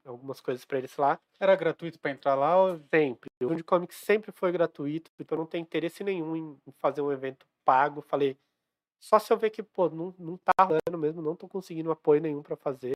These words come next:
Speaker 1: tipo, eu posso pensar em fazer alguma coisa ali cobrando bilheteria." Mas, assim, cara, eu, eu, eu sou, sou daquela, daquele tipo, cara. Quando eu era mais novo, queria muito em, nos eventos, assim, mas era
Speaker 2: É,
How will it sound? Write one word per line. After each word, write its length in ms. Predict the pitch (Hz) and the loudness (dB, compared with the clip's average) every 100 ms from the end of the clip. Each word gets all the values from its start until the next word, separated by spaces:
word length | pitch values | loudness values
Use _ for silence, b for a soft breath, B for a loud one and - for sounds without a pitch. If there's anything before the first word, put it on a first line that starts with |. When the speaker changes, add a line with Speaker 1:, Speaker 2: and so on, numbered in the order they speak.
| - | -6
Speaker 1:
tipo, 340 | - 151 170 - _ _ _ - | -10 -10 -10 -10 _ _ _ -12
eu 80 | 180 | 0
posso 260 | 170 156 - | 2 2 2
pensar 420 | 175 156 - 165 | 0 0 0 -2
em 60 | 180 | 0
fazer 260 | 185 175 | 0 0
alguma 240 | 175 180 170 | -2 -2 -4
coisa 240 | 165 156 | -4 -4
ali 120 | 151 | -6
cobrando 360 | - 160 160 160 - | -6 -6 -6 -6 -12
bilheteria." 440 | 151 190 160 113 | -8 -8 -6 -8
Mas, 140 | 120 123 143 | -10 -14 -10
assim, 200 | 131 107 _ _ _ _ _ _ _ _ _ | -12 -12 _ _ _ _ _ _ _ _ _
cara, 360 | 196 160 139 | 4 4 4
eu, 160 | 156 175 | 2 0
eu, 200 | 185 190 | -4 -8
eu 100 | 180 | -10
sou, 380 | - 185 190 170 | -2 0 0 -2
sou 200 | - 175 | -6 -4
daquela, 380 | 185 - 196 170 | -2 -2 -4 -2
daquele 380 | 175 - 208 | -6 -4 -8
tipo, 260 | - 165 - | -8 -10 -8
cara. 220 | - 147 | -4 -4
Quando 160 | - 175 | -2 0
eu 80 | 202 | 2
era 280 | 202 139 - _ _ | 2 0 -4 _ _
mais 220 | 156 170 170 - | 2 2 2 2
novo, 300 | 143 170 180 110 - _ _ _ _ _ _ _ _ | 4 4 2 -6 -18 _ _ _ _ _ _ _ _
queria 260 | 170 160 175 | -2 0 2
muito 340 | 151 180 175 | 0 -2 -4
em, 240 | 156 151 143 | -10 -12 -14
nos 240 | 143 139 | -8 0
eventos, 400 | 147 143 147 - | 2 2 -4 -6
assim, 180 | 143 175 | -14 -12
mas 160 | 180 190 | -8 -8
era 100 | |
Speaker 2:
É, 80 | 165 | -8